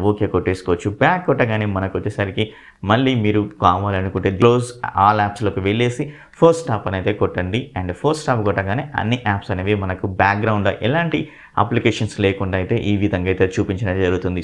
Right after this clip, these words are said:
So, మనం ఈజీగా బ్యాక్‌గ్రౌండ్‌లో నడిచే యాప్స్‌ని డిలీట్ అయితే చేసేసుకోవచ్చు, అంటే క్లీన్ అయితే చేసేసుకోవచ్చు. టీవీలో ఎలాంటి ప్రాబ్లం లేకుండా కొంచెం ఫాస్ట్‌గా ఉండడం అయితే జరుగుతుందన్నమాట. So, ఫ్రెండ్స్, నెక్స్ట్ యాప్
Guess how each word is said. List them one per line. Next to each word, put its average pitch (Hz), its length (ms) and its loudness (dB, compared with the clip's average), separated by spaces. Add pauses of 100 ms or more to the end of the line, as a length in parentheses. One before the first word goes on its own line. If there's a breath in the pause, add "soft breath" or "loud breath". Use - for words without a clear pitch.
So, - 80 0 (460 loud breath)
మనం 151 160 4 (160)
ఈజీగా 226 320 2 (180)
బ్యాక్‌గ్రౌండ్‌లో 107 500 2
నడిచే 92 260 -4 (120)
యాప్స్‌ని 101 320 -2 (160)
డిలీట్ 95 300 2
అయితే 90 200 2
చేసేసుకోవచ్చు, 90 560 -4 (160)
అంటే 98 160 2 (360 loud breath)
క్లీన్ 143 260 4
అయితే 107 200 2
చేసేసుకోవచ్చు. 95 560 0 (280)
టీవీలో 110 320 2 (140)
ఎలాంటి 107 340 2
ప్రాబ్లం 98 280 0 (100)
లేకుండా 131 360 -2
కొంచెం 185 320 -2
ఫాస్ట్‌గా 123 400 2
ఉండడం 95 240 -2
అయితే 110 200 4
జరుగుతుందన్నమాట. 85 600 -2 (220)
So, 175 140 -18
ఫ్రెండ్స్, 180 200 -14 (140)
నెక్స్ట్ 165 220 -6
యాప్ 208 120 -2